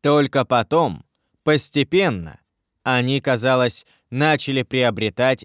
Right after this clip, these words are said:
для него значение. Он уже не мог вспомнить, до или после сна он впервые увидел О'Брайена,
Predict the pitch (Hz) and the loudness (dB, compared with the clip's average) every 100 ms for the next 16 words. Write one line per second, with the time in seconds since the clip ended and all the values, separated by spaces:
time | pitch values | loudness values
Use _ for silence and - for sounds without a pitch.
0 | _ 135 160 143 117 107 113 120 - 156 | _ -4 -2 -2 -2 -4 -4 -6 -4 -6
1 | 113 76 80 _ _ _ _ _ _ _ | -6 -10 -20 _ _ _ _ _ _ _
2 | _ 123 156 160 151 156 151 151 180 - | _ 0 2 2 2 2 0 2 0 -2
3 | - - 156 156 95 85 - _ _ - | -12 -2 0 0 -4 -10 -18 _ _ -8
4 | 113 165 175 - 156 147 - 190 170 - | 2 4 4 2 0 0 0 -2 -2 -4
5 | 95 - 123 123 139 127 110 123 117 120 | -8 -8 -4 0 0 -2 -4 -4 -2 -2
6 | 120 117 113 117 117 113 104 156 151 85 | 0 0 -2 -2 0 0 2 2 2 -2
7 | 71 - | -12 -20